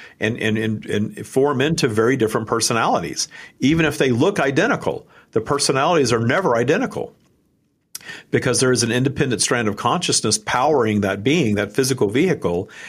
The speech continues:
and the belief system is the operating system. And you get out into the world and you start perceiving and you start creating based on your operating system until you get old enough to, to start discerning preferences and start learning how to change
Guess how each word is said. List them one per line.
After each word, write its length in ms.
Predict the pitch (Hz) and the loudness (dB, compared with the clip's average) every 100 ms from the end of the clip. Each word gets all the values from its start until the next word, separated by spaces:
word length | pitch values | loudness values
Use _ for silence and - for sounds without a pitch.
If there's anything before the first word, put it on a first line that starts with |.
| - | -8
and 120 | 113 110 | -2 0
the 60 | |
belief 420 | 95 104 110 175 | 2 2 2 2
system 460 | 208 - 107 - 117 | 2 2 2 0 -2
is 320 | - 123 170 143 | 0 2 2 2
the 120 | 127 | 2
operating 540 | 151 - 120 95 85 | 2 0 0 0 -2
system. 440 | - - - - - - - - | -2 -2 -4 -6 -18 -20 -20 -6
And 140 | 104 107 | -2 2
you 120 | 113 | 2
get 180 | 117 123 | 2 2
out 220 | 147 131 | 2 0
into 180 | 131 127 | -2 0
the 100 | 110 | 0
world 440 | 127 190 131 110 | 2 2 2 0
and 100 | 110 | 0
you 120 | 117 | 0
start 360 | - - 123 - | 0 0 0 0
perceiving 640 | 123 - - 170 135 113 | 0 2 2 2 2 2
and 100 | 104 | 2
you 100 | 107 | 2
start 320 | - 127 113 | 0 0 0
creating 720 | - 110 107 165 131 107 113 - - - - | 0 2 2 2 2 0 -2 -8 -18 -20 -8
based 380 | 92 131 180 - | -2 0 2 0
on 140 | 113 | 0
your 240 | 107 147 160 | 2 2 2
operating 480 | 180 202 143 98 87 | 2 2 0 0 -2
system 460 | 73 - - - _ _ _ _ _ _ | -4 -4 -6 -12 _ _ _ _ _ _
until 360 | 107 107 135 160 | -4 0 2 2
you 140 | 165 | 2
get 160 | 127 113 | 2 2
old 200 | 120 175 | 2 2
enough 280 | 127 104 104 | 2 0 0
to, 120 | 107 | -2
to 160 | - 107 | -2 -2
start 640 | - - 123 127 - 98 | 0 2 2 0 -2 -4
discerning 440 | 107 - 127 107 | -2 0 0 0
preferences 600 | 104 151 160 113 - 98 | -2 -2 -2 -2 0 0
and 100 | 101 | 0
start 300 | 104 - 117 | 0 2 0
learning 320 | 117 113 117 | 2 0 0
how 140 | 107 110 | 0 -2
to 120 | 95 | -2
change 720 | - - 139 135 110 104 101 | -2 0 0 0 2 0 -2